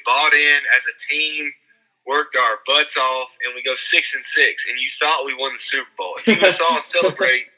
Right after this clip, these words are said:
Speaker 1: we won our sixth game. In the last game, we were five and six. We beat our rival Southern Miss, you know, one day before they shut us down. I mean, you would have thought we just won the Super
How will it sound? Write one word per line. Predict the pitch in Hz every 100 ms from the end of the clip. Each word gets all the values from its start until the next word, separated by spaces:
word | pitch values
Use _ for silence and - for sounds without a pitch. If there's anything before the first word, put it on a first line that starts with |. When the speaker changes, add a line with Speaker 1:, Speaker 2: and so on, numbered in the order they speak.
| _ _ - - _ _ _ _ _ _ _ _
Speaker 1:
we | -
won | 131 156 165
our | 147
sixth | - - -
game. | 170 175 156
In |
the | 131
last | 131 156 156
game, | 165 165
we | 160
were | 135 -
five | 127 - 160
and | 156
six. | - 135 131
We | 127
beat | 131 135
our | 131
rival | 135 139 139
Southern | 147 156 165 170
Miss, | 247 - - - _ _ _ _
you | -
know, | 117 107
one | 127 151
day | 151 147
before | - 147
they |
shut | 139 151
us | 139
down. | - 139
I | 127
mean, | 123 127
you | 160
would | 139
have | -
thought | 147 139
we | 127 -
just | 123 -
won | 131
the | 123
Super | - 120 -